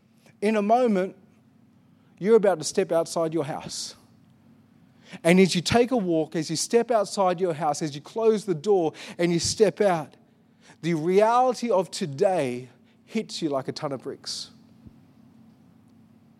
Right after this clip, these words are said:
Yeah, we might be living in the promised land, we might be in Israel, but we are by no means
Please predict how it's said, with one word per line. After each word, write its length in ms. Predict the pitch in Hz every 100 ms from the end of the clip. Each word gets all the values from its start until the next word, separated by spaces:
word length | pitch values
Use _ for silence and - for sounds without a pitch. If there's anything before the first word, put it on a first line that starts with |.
| _ _
Yeah, 200 | 123 160
we 140 | 160
might 220 | 190 185 147
be 80 |
living 320 | 143 175 202 170
in 80 |
the 80 | 123
promised 400 | - 135 117 110
land, 220 | 131 120
we 100 | 139
might 240 | 160 151 135
be 120 | 135
in 120 | 127
Israel, 380 | 170 151 127 120
but 180 | 135 131
we 180 | 143 156
are 100 | 131
by 200 | 131 117
no 240 | 135 135
means 500 | 131 120 113 104 -